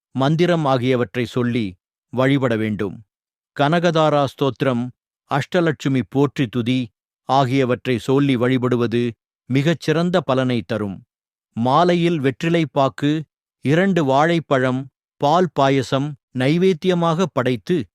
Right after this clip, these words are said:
வழிபட்ட பிறகு அந்த பிரசாதத்தை சாப்பிட்டு விரதத்தை நிறைவு செய்ய வேண்டும்.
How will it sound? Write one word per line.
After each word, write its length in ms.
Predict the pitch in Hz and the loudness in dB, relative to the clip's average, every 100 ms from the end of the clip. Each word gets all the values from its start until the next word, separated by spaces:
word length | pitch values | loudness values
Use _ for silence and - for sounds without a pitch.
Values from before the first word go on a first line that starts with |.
| _ _ _ | _ _ _
வழிபட்ட 580 | - 139 202 208 202 190 | 0 2 2 0 0 0
பிறகு 540 | 156 151 135 156 170 - | 0 0 0 -2 -4 -10
அந்த 300 | _ 131 131 | _ -2 -2
பிரசாதத்தை 760 | 113 127 123 190 196 180 - 143 | -2 -4 -2 0 0 0 -2 -2
சாப்பிட்டு 680 | - 139 - 139 190 175 - _ _ _ | 0 0 0 -2 0 -2 -4 _ _ _
விரதத்தை 520 | 151 196 190 156 135 | 0 2 0 0 -2
நிறைவு 340 | 117 123 143 131 | 0 0 0 0
செய்ய 260 | 135 123 | -2 -2
வேண்டும். 440 | 107 107 98 92 | -2 -4 -6 -8